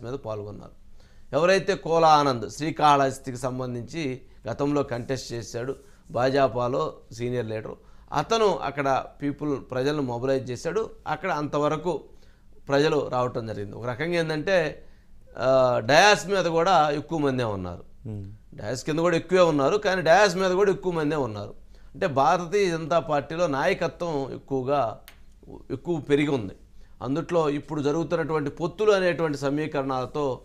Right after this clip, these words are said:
Speaker 1: ఎక్కువ మందిలో ఉత్సాహం కూడా కనపడుతూ ఉంది.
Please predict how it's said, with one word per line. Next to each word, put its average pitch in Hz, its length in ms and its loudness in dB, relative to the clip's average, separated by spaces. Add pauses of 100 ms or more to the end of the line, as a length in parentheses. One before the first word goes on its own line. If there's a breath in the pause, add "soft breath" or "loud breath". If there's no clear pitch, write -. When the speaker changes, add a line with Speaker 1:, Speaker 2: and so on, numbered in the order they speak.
(260 soft breath)
Speaker 1:
ఎక్కువ 165 240 -2
మందిలో 151 320 2 (120)
ఉత్సాహం 202 500 4
కూడా 151 440 2 (340 soft breath)
కనపడుతూ 120 460 -4 (100)
ఉంది. 98 180 -12